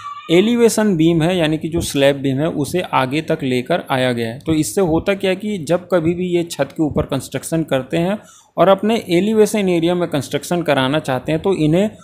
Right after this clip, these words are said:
लोड के कारण छत के बैठने का कोई भी डर नहीं होगा। जबकि अगर आप अपनी छत को ढलवाते हैं और उसमें एलिवेशन बीम यानी कि स्लैब बीम प्रोवाइड नहीं करवाते हैं अपने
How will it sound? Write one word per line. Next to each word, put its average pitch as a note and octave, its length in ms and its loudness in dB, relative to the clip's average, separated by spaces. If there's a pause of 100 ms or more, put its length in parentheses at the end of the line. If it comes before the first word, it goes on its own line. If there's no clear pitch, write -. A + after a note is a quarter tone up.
(280)
लोड F#3+ 480 6
के A3+ 120 0
कारण F3 320 4
छत D#3+ 340 -2
के F#3 100 2
बैठने C#3 400 2
का F3+ 140 0
कोई C#3+ 240 2
भी D3+ 120 0
डर C3+ 200 2
नहीं B2+ 220 2
होगा। A#2 280 -6
जबकि C3+ 360 -2
अगर D#3+ 260 4
आप D3 320 0 (440)
अपनी F3 280 2
छत E3 340 0
को G3 60 4
ढलवाते C3+ 500 2
हैं D#3+ 80 2
और E3+ 180 2
उसमें F3 520 0
एलिवेशन F#3+ 680 2
बीम D#3+ 240 2
यानी D#3 180 0
कि F#3 120 -2
स्लैब D#3+ 360 2
बीम E3 220 -2
प्रोवाइड C#3+ 340 2
नहीं C#3+ 240 2
करवाते D3 480 0
हैं D3+ 100 0
अपने D#3+ 320 -2